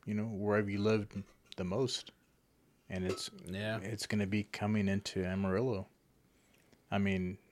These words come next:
Speaker 1: uh, in two thousand five, I was twenty-four. So,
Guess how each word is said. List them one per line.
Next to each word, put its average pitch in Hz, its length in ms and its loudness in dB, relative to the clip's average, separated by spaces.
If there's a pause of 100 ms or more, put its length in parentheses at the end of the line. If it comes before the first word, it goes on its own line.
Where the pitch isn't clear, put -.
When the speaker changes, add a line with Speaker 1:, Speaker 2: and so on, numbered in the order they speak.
(140)
Speaker 1:
uh, 90 400 0 (1040)
in 101 200 -2
two 113 140 0
thousand 104 340 2
five, 113 360 2
I 101 120 4
was 92 200 -2
twenty-four. 113 800 0 (2250)
So, 95 360 0